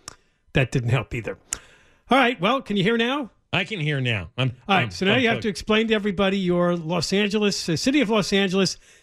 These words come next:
Speaker 1: sanitation department garbage. And it started with the walkout by the workers,
Speaker 2: Well, that's
Speaker 1: right?
Speaker 2: right. That's what screwed up. Well, well, i-, if you're in Los Angeles,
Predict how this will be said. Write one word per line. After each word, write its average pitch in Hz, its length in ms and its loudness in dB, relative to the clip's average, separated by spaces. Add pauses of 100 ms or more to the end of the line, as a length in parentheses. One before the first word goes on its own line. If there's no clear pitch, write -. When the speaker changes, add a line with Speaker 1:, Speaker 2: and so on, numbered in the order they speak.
(120)
Speaker 1:
sanitation 233 720 0
department 190 580 -2 (380)
garbage. 190 320 0
And 165 80 0
it 147 60 -4
started 285 380 2
with 233 200 -2
the 208 220 0
walkout 226 540 0
by 165 120 -4
the 156 100 -2
workers, 214 320 -2
Speaker 2:
Well, 156 140 0
that's 165 160 -4
Speaker 1:
right? 151 80 -4
Speaker 2:
right. 107 220 -2
That's 131 180 -4
what 143 140 -2
screwed 156 320 0
up. 127 240 -2 (400)
Well, 185 320 0
well, 165 280 -4
i-, 160 40 -4
if 165 340 -4
you're 226 100 2
in 262 60 0
Los 214 240 -2
Angeles, 151 640 -2